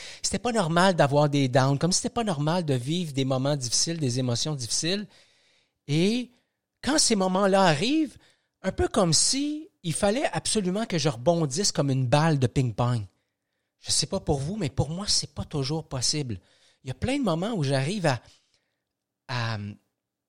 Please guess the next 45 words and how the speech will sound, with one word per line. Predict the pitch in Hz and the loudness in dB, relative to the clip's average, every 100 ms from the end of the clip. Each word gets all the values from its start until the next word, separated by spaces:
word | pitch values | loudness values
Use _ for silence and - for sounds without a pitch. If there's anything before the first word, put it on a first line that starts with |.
| _ _ _ _ _ _ _ - | _ _ _ _ _ _ _ -12
reprendre, | 101 95 156 131 175 254 269 135 - - _ _ _ _ _ _ - | -4 -2 0 0 0 0 -2 -2 -4 -10 _ _ _ _ _ _ -10
euh, | 113 120 110 107 104 _ - | -6 -4 -4 -6 -10 _ -8
la | 120 | -4
maîtrise | 127 143 135 135 196 240 165 113 | 0 -2 -2 -4 -4 -4 -4 -6
de, | 110 | -4
s-, | 120 - - - - - - | 0 2 2 0 0 0 -4
de | - | -4
mon | 113 120 | -4 -2
véhicule, | 127 127 - 277 202 | -2 -4 -6 -8 -6
de | 123 | -6
ce | |
qui | - | -6
est | 135 | -6
en | 143 | -6
train | - 190 | -6 -6
de | 165 | -6
se | - | -4
passer. | 147 151 294 | -4 -2 -2
Mais | |
il | 180 | -2
y | |
a | |
des | 131 | 0
moments | 147 160 302 311 | -2 -2 -4 -2
où, | 143 135 - - - - | -2 -2 -6 -20 -20 -4
où | 139 | 0
je | 139 | 2
me | 175 | 0
perds, | - 226 269 170 | 0 -2 -2 -6
puis | 147 | -6
je | 131 | -4
vais | 156 | -6
partager | _ - 175 - 165 240 | _ -16 -12 -8 -6 -6
avec | 190 120 | -6 -8
vous | 147 | -10
dans | 151 120 | -10 -10
quelques | 131 120 | -8 -6
instants | 117 - 196 208 - _ - | -4 -4 -4 -8 -14 _ -8
justement | 143 - 139 156 | -6 -2 -2 -2
une | 139 | -2
situation | - 127 113 - 131 | -4 -4 -2 -2 -4
comme | - 104 | -8 -6
celle-là. | - 92 - - _ _ _ _ _ - - - - - - - | -6 -8 -16 -20 _ _ _ _ _ -20 -20 -20 -20 -20 -20 -6
Alors, | 127 135 | 0 0
je, | 139 | 0